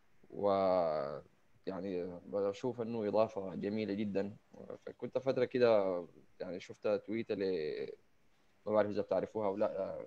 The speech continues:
دولة اسمها وعد حليم، هي هسي ب-، بتحضر في ماجستير في السويد، فكانت عندها تجربة و-، وهسي برضو شيرت ال-،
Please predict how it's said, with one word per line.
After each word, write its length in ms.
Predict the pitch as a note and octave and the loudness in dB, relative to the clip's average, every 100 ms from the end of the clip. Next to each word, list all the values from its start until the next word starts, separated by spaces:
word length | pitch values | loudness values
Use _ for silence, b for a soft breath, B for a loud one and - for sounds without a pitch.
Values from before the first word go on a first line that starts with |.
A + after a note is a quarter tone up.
| - | -4
دولة 280 | A2+ A2 G#2 | 0 0 0
اسمها 240 | - G2 | -2 -4
وعد 440 | D#2 G#2 G#2+ F2+ - | -4 2 2 2 -6
حليم، 540 | - - G2+ G#2 F#2 _ _ _ _ _ _ - | -16 -6 -2 -2 -4 _ _ _ _ _ _ 0
هي 140 | G#2+ | 2
هسي 340 | G#2 G#2 - | 2 -4 -6
ب-، 340 | G2+ G2 F#2+ E2 | -4 0 -2 -4
بتحضر 400 | - - G#2+ G#2 | -12 -6 -2 -2
في 220 | - G2+ | -4 -6
ماجستير 600 | F#2+ F#2+ F#2 - G#2 G#2 | -2 -4 -4 -2 2 2
في 560 | - - F2+ G2+ F#2+ G2 | -2 -10 -6 -6 -6 -8
السويد، 460 | F#2 - G2+ G2+ - | -10 -6 0 0 0
فكانت 460 | - - G#2+ G#2 - - | -8 0 2 2 -4 -4
عندها 540 | A2 G#2+ G#2 F#2+ F2 - | 0 2 4 2 0 -6
تجربة 440 | A2 G#2+ A2+ A2+ A#2+ | -6 -4 -4 -2 -2
و-، 320 | A2+ G#2+ - _ _ _ _ _ - | -2 -6 -10 _ _ _ _ _ -2
وهسي 320 | G#2+ G#2+ G#2+ | -2 0 0
برضو 280 | G#2+ G#2 G2 | 0 0 -6
شيرت 540 | - G#2+ G#2 F#2+ - | 0 4 6 4 0
ال-، 480 | F#2 G2+ F2+ F#2 | -10 -10 -14 -14